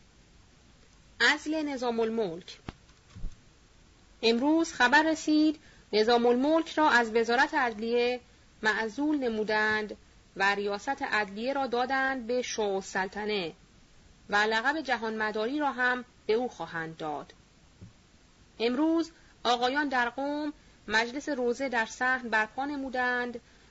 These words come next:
و صبح و عصر مجلس روضه منعقد است. یک روز آقا سید جمال منبر می‌رود و یک روز آقا شیخ محمد منبر می‌رود.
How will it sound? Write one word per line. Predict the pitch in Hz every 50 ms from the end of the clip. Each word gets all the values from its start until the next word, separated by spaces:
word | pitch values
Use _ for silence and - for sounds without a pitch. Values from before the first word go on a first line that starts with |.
| - -
و | 208 196
صبح | - - 302 311 302 -
و | - 226
عصر | 220 226 240 247 262 262 269 269 - - - - - - - - -
مجلس | 190 196 202 202 214 285 294 -
روضه | 262 220 214 202 196 196 196 196
منعقد | 196 196 196 190 196 196 - 240 233 190
است. | 180 170 165 - - - - - - - - - - - - - - - - - - - - - - - _ _ - - - - - - - - - 233
یک | 240 277 285 -
روز | - 320 311 320 320 320 302 - - - - - - -
آقا | - 220 226 233 240
سید | - - 240 240 240 214
جمال | 208 233 226 233 262 277 294 294
منبر | 285 285 269 254 269 262 254
می‌رود | 262 269 262 262 254 254 262 262 262 247 262 - - - - - - -
و | 190 190 208
یک | 233 269 294 - -
روز | - 277 277 277 277 277 269 -
آقا | - 208 208 196 202 202
شیخ | - - 202 202 - -
محمد | 202 196 202 190 196 220 240 220 165 - - - - - - - -
منبر | 175 170 170 170 170 170 170
می‌رود. | 170 170 170 220 165 165 160 151 147 -